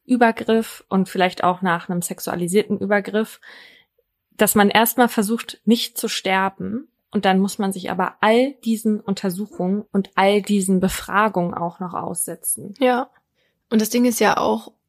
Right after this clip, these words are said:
Speaker 2: um jetzt zum Beispiel in, in Tanjas Fall überhaupt den Täter zu überführen,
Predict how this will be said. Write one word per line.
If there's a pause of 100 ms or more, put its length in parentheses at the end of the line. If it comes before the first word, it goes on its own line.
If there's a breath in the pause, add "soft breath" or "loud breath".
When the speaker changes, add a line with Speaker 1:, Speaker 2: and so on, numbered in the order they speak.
Speaker 2:
um
jetzt
zum
Beispiel
in,
in
Tanjas
Fall
überhaupt
den
Täter
zu
überführen,